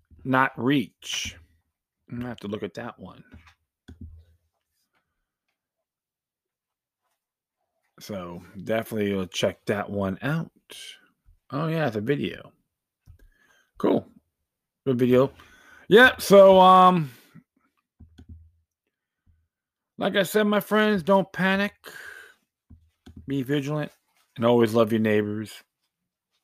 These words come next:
Even the ones you have your differences with, because you need to really sit together.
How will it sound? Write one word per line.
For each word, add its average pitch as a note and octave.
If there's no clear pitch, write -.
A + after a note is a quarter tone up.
Even B2+
the C3
ones C3
you B2+
have A#2+
your A2+
differences G#2+
with, A2
because G#2
you G#2
need B2+
to G2+
really A2
sit -
together. B2+